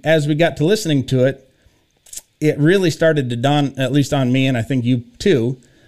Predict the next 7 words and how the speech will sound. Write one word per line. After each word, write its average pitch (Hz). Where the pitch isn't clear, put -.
that 127
the 127
negative 151
comments 160
we 147
were 123
getting 143